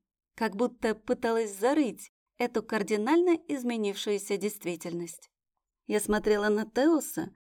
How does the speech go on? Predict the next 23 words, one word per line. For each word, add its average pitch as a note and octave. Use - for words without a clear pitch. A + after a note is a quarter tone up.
его G#3+
светлые A#3
волосы C#4
обрамляли G#3+
лицо. G3+
Огонь A3
в E4+
его G#3
глазах G#3
пылал A#3
еще C4+
ярче, F#3+
и A#3+
я A3+
поняла, A3+
что -
он B3
тоже E4
ощущает A3+
это C4
слияние B3
двух G#3
миров, G#3+